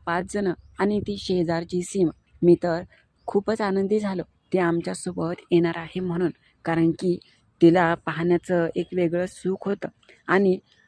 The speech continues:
आता मी घरच्यांना पण समजावलं की, "तिला काही म्हणू नका, आली तर घरचे पण खूप आनंदी झाले." पण सगळ्यात जास्त आनंद मला झाला होता.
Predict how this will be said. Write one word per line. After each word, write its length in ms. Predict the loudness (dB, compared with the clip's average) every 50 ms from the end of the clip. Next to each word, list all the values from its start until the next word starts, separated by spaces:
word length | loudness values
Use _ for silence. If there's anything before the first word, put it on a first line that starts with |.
| _ _ -4
आता 180 | -4 -2 0 0
मी 160 | -2 -2 -2
घरच्यांना 520 | -2 -2 -2 -4 -4 -2 -2 -2 0 -2 -4
पण 380 | -4 -4 -2 -2 0 -2 -2 -6 -10 -8
समजावलं 580 | -4 -4 -2 -2 0 -2 -2 -2 -2 -4 -4 -6 -8
की, 100 | -12 -10 -10
"तिला 180 | -8 -8 -8
काही 360 | -12 -12 -14 -16 -8 -8 -6
म्हणू 220 | -4 -4 -4 -2 -2
नका, 240 | -2 -4 -4 -8 -12 _ _ _ -6 -4 -2
आली 220 | -2 0 0 -2 -2 -2
तर 60 | -8 -8 _ _ _ _ -6 -2
घरचे 320 | 0 0 0 0 -4 -4
पण 220 | -4 -4 -6 -6 -8 -8
खूप 260 | -8 -8 -8 -6 -8
आनंदी 340 | -8 -4 -4 -4 -4 -6 -8
झाले." 260 | -8 -8 -8 -8 -10 -10 -14 _ -20 _ -20 -20 _ _ _ _ -2
पण 220 | 0 0 0 -2 -4 -10 _ _ _
सगळ्यात 440 | -6 -6 -4 -4 -2 -2 -4 -4 -4 -4
जास्त 280 | -6 -6 -6 -8 -6
आनंद 360 | -6 -4 -4 -4 -4 -6 -6 -6 -6
मला 300 | -6 -6 -6 -6 -8 -8
झाला 260 | -8 -8 -6 -6 -4 -4
होता. 180 | -4 -6 -8